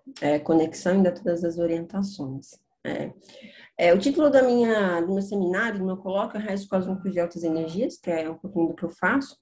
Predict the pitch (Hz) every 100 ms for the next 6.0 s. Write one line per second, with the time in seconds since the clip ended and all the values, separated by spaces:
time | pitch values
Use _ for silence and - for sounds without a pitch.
0 | - 180 220 208 214 202 220 220 214 202
1 | 196 190 196 196 196 196 - _ - -
2 | 190 202 202 202 202 208 185 185 214 190
3 | 202 220 226 - - 190 190 190 185 185
4 | 190 170 185 175 170 175 165 165 165 185
5 | 269 - _ _ - _ _ - 185